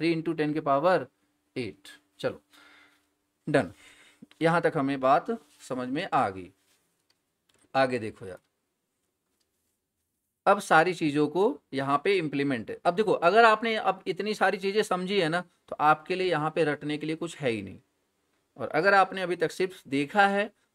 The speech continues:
तो अब यहाँ से आप रटने के लिए तैयार रहो। देखो, ये है आपका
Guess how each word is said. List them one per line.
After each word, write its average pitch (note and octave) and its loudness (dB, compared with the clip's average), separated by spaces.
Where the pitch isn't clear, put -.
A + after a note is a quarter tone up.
तो D#3+ 2
अब F3+ 4
यहाँ C#3+ -2
से D3 -6
आप B2+ 0
रटने A#2 -6
के A#2+ -12
लिए C#3 -6
तैयार C3 2
रहो। G#2+ -12
देखो, A2 -4
ये A#3 4
है A3 2
आपका F#3 4